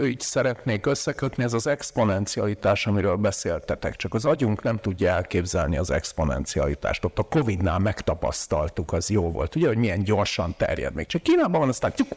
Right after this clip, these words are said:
mindenki beteg volt. És hogy, hogy, hogy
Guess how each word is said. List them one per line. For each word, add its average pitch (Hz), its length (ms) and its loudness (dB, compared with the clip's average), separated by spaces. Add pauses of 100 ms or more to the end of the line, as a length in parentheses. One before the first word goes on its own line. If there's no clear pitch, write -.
(160)
mindenki 101 360 2
beteg 82 320 0
volt. - 200 -6 (1500)
És - 220 0
hogy, 143 340 0 (960)
hogy, 127 560 0
hogy 139 340 -2